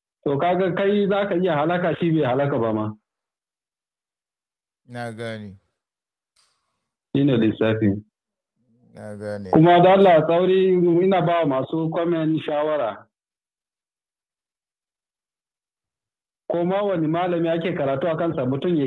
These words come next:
Speaker 1: kiyaye, ya kiyaye janibin malamin. Sabila ka fito kana zagin mutumin da baka sani ba, wataƙila baka ma fahimci karatun ba ne. Wataƙila wanda ya zo ya fassara ya sa ma wani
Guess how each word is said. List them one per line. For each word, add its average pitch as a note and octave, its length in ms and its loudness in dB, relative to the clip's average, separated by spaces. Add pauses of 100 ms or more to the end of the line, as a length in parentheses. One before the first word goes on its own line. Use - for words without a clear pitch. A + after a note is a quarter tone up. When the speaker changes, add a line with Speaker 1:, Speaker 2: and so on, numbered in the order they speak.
Speaker 1:
kiyaye, C3+ 380 -2
ya B2+ 80 -10
kiyaye C#3 360 -6
janibin D3 480 -6
malamin. B2+ 520 -6 (540)
Sabila C#3+ 420 0
ka A#2+ 120 -2
fito D#3 240 -2
kana E3 280 0
zagin D3 280 0
mutumin C#3+ 360 0
da A#2 80 0
baka G#2+ 320 -4
sani C#3+ 240 0
ba, B2 120 0
wataƙila C3 560 0
baka A#2+ 200 -2
ma C#3 240 0
fahimci B2+ 360 -2
karatun B2+ 480 -4
ba A#2+ 120 -4
ne. A2 180 -8 (800)
Wataƙila D3 540 0
wanda E3+ 260 0
ya D3+ 80 0
zo D#3 80 2
ya D#3 160 0
fassara D3+ 460 0
ya D3 220 0
sa D#3+ 180 -2
ma C#3+ 200 0
wani C3+ 260 0